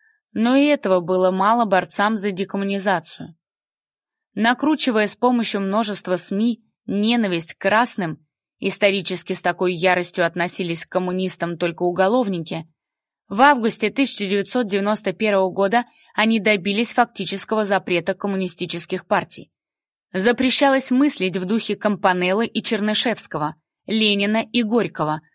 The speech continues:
Королёва и Фиделя Кастро. Вот такой апогей гласности и свободы слова. Долго пришлось бороться, чтобы вернуть право на красное знамя, право на коммунистическую идеологию и партийное строительство.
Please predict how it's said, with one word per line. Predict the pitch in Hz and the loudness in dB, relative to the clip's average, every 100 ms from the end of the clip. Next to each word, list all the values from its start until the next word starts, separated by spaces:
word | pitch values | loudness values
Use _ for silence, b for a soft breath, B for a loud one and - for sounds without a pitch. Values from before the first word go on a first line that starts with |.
| _ | _
Королёва | - 220 208 196 185 196 220 _ - | 2 4 4 4 4 2 0 _ -2
и | 240 | 0
Фиделя | 269 202 190 190 | 2 2 2 2
Кастро. | - 160 147 - - _ _ _ b b | 2 0 0 -8 -16 _ _ _ b b
Вот | 240 247 | 2 4
такой | - 269 277 214 | 2 2 4 2
апогей | - - 202 175 190 | 2 2 2 2 -2
гласности | 175 185 170 165 208 214 - 269 | 0 2 4 2 0 -4 -2 -4
и | 254 233 | -2 -2
свободы | - 190 170 175 170 | 2 0 0 -2 -4
слова. | - 175 143 147 _ _ _ _ _ - | -4 -4 -4 -10 _ _ _ _ _ -2
Долго | 226 311 254 208 | 4 6 6 2
пришлось | 220 214 220 196 | 0 -2 0 0
бороться, | 175 196 214 - 254 B B | 2 2 2 0 -4 B B
чтобы | - - 214 208 | -4 0 2 2
вернуть | 208 214 208 - | 2 0 -4 -2
право | 208 214 233 | 2 4 4
на | 233 202 | 4 2
красное | 190 202 190 - 196 202 | 0 2 2 2 -2 -4
знамя, | 208 226 170 151 - _ _ _ _ | -2 -2 -2 -6 -16 _ _ _ _
право | 233 262 262 175 160 b _ | 4 6 6 4 -2 b _
на | 247 262 | 2 2
коммунистическую | 240 240 226 - 220 233 - 269 - | 2 2 2 -2 -4 -2 0 0 0
идеологию | 214 196 185 180 170 165 214 - b | 0 2 2 2 0 -2 -4 -6 b
и | 247 | -2
партийное | 226 208 202 190 175 175 | 2 2 2 -4 -2 -2
строительство. | 175 190 202 190 - 151 - - | -2 0 0 -2 -8 -10 -12 -16